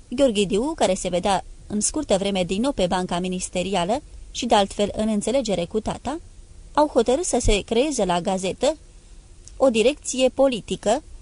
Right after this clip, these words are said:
pe care au încredințat-o redactorului șef, devotatul lor. Toate articolele cu caracter politic trebuiau deci revăzute de Mateevici.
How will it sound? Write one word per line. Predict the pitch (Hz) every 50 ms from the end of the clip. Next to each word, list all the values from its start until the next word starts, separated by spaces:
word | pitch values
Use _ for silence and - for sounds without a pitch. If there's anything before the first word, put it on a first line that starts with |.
| - - -
pe | 320 302
care | - 262 233 220
au | 202 185
încredințat-o | 175 - 190 180 190 214 233 - 330 339 - 294 262
redactorului | 208 190 180 180 214 - - 202 190 180 180 180 190
șef, | - - 254 285 285 -
devotatul | - 202 208 202 196 196 - 175 165 - - 226 247
lor. | 254 233 - - - - - - - - - - - - - - - - - - - - - - - - - - - -
Toate | - 359 349 - 208
articolele | 185 190 185 196 180 - 190 190 202 208
cu | 202 - 190
caracter | 175 202 196 185 185 - - 175 180
politic | 180 - 190 214 277 302 - 311 -
trebuiau | - 240 208 190 247 269 233
deci | 185 214 - -
revăzute | 226 202 202 185 180 170 185 226 220 226
de | 202 185
Mateevici. | 185 185 185 214 - 247 202 170 170 170 175 - - - -